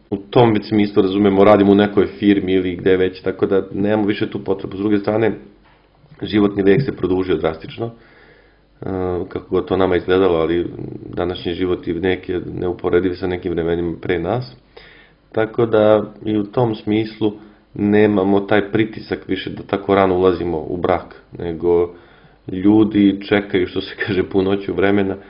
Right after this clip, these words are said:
čekaju ljubav, čekaju nešto da im se desi, čekaju, čekaju, čekaju. I sad je teško tu ulaziti u svaki lični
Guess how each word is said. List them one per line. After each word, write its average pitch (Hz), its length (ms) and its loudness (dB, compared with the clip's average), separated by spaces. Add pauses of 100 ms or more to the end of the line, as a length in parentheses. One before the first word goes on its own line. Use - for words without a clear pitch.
(480)
čekaju 92 640 0
ljubav, 85 600 0
čekaju 85 440 -8
nešto 87 260 -6
da 85 80 0
im 87 140 -4
se - 180 -2
desi, 82 560 -6
čekaju, 82 640 -6
čekaju, 82 460 -8
čekaju. 101 480 -4 (720)
I 95 220 0
sad 113 180 0
je 107 160 -6
teško - 440 4
tu 127 100 -2
ulaziti 113 520 0
u 107 240 2
svaki 113 440 -2
lični 98 680 -2